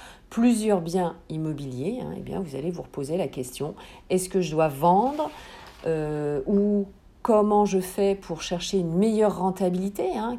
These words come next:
Quelle est votre agilité, hein, euh, notamment dans la location du bien ? Est-ce qu'il faut changer d'usage ? Est-ce qu'il faut faire des travaux, et cetera, et cetera Alors, eh bien, on va voir notamment, euh, quels sont les avantages à,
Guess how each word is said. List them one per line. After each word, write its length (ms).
Quelle 220
est 180
votre 520
agilité, 800
hein, 140
euh, 220
notamment 560
dans 180
la 160
location 520
du 140
bien ? 320
Est-ce 140
qu'il 140
faut 160
changer 320
d'usage ? 640
Est-ce 100
qu'il 140
faut 120
faire 200
des 120
travaux, 460
et 120
cetera, 500
et 140
cetera 400
Alors, 300
eh 80
bien, 320
on 80
va 180
voir 300
notamment, 880
euh, 260
quels 220
sont 280
les 320
avantages 840
à, 240